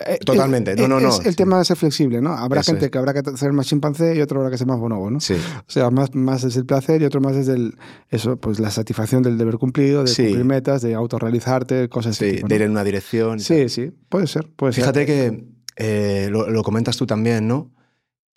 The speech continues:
Speaker 2: Que es una idea que te la mandé ayer, te dije, "Tío, esto es la leche". Esta idea de, como tú quieres eliminar el dolor, empiezas a sufrir,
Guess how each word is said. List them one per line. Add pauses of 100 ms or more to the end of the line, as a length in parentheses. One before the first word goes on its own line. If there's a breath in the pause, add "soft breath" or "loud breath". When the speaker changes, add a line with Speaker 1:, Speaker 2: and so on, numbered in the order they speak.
Speaker 2:
Que
es
una
idea
que
te
la
mandé
ayer,
te
dije,
"Tío,
esto
es
la
leche".
Esta
idea
de, (1200)
como
tú
quieres
eliminar
el
dolor, (580)
empiezas
a
sufrir,